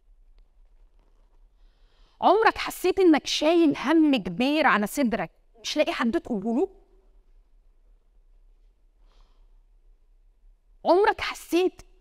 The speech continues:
إن أنت وأنت عمال تشتغل وتنجز وتحقق، أنا ترس في الساقية؟ هنفضل رافعين إيدينا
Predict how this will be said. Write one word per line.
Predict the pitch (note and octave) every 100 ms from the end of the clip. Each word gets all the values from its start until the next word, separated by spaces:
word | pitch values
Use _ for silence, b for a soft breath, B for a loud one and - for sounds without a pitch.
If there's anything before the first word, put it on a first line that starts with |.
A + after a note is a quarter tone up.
| _ G3+
إن | G#3+
أنت | C#4 D#4+ - D3 - _ _ _ _ _ _ _ _ -
وأنت | G#3+ G#3+ -
عمال | - G3+ B3 D#4+
تشتغل | - G#3+ - E4 D4 B3 A3 F#3
وتنجز | A#3 - D#4 C#4 A3 G3+ G#3+
وتحقق، | A#3 - E4+ - - F3+ _ - _ _ _ _ _ _ _ _ A#3
أنا | A#3
ترس | B3+ C#4 - - - - _ _
في | -
الساقية؟ | - B3+ A3+ C4 _ _ _ _ _ _ _ _ _ _ _ _ _ _ _ _ _ _ _ _ _ _ _ _ _ _ _ _ _ _ _ _ _ _ _ _ _ _ _ _ _ -
هنفضل | G#3 A#3+ D4
رافعين | E4 - B3 C#4+
إيدينا | A3+ A#3+ C#4+